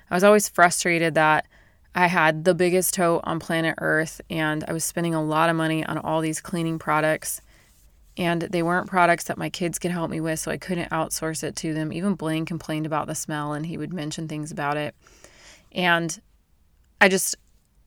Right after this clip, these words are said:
always felt like I was running back and forth to grab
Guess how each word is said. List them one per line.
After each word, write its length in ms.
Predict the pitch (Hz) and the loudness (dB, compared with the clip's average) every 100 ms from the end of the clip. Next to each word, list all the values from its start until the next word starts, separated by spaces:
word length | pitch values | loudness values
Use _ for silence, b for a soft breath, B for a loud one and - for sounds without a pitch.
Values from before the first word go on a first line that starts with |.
| _ _ - | _ _ 6
always 360 | 220 214 196 - | 8 10 6 4
felt 280 | 202 196 | 6 6
like 200 | - 185 | 6 4
I 100 | 180 | 4
was 180 | 170 160 | 4 0
running 400 | 156 175 175 165 | 0 2 2 0
back 280 | 165 156 156 | 2 2 2
and 120 | 160 | -6
forth 400 | - 160 160 - | -4 -2 -2 -4
to 140 | - 170 | -6 -6
grab 380 | 151 165 160 | 0 2 2